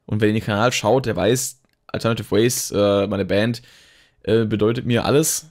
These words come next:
was das angeht, hier musikalisch und so. Das ist mein Fokuspunkt meiner Karriere. Und, ähm, dementsprechend ist mir das auch halt persönlich auch wichtig einfach. Deswegen, ja, wenn's da irgendwie darum geht, dass Leute noch mit abstimmen sollen oder das teilen sollen,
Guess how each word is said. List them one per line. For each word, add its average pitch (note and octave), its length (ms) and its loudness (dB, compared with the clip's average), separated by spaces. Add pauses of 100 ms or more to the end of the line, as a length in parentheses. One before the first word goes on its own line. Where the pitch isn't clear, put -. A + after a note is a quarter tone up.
(120)
was - 420 -2
das A#2 160 -2
angeht, C3 380 0
hier B2 300 -4
musikalisch A#2 520 -2
und A#2+ 120 -6
so. A#2 160 0
Das A#2 140 -4
ist - 340 -8
mein A#2 400 -2 (240)
Fokuspunkt C3+ 960 -2
meiner A2 180 0
Karriere. A2 500 0 (520)
Und, G#2+ 580 0
ähm, G2 400 0 (520)
dementsprechend G#2+ 720 -2 (800)
ist - 160 -6
mir C3 80 4
das A#2+ 140 2
auch G2+ 220 0
halt A2 200 -2
persönlich A#2 380 0
auch F#2+ 80 -4
wichtig G#2 280 -2
einfach. - 300 -10 (340)
Deswegen, G2+ 580 -2 (840)
ja, F#2+ 200 -2 (260)
wenn's A2+ 220 0
da A2 160 0
irgendwie A2+ 240 0
darum A2 240 0
geht, A2+ 280 -4
dass G#2 140 -4
Leute G#2 260 0
noch G#2 200 -2
mit G#2+ 240 -4
abstimmen - 480 -2
sollen G#2+ 260 2
oder G2 120 -2
das G#2 160 -4
teilen A2 340 -2
sollen, G2+ 280 -2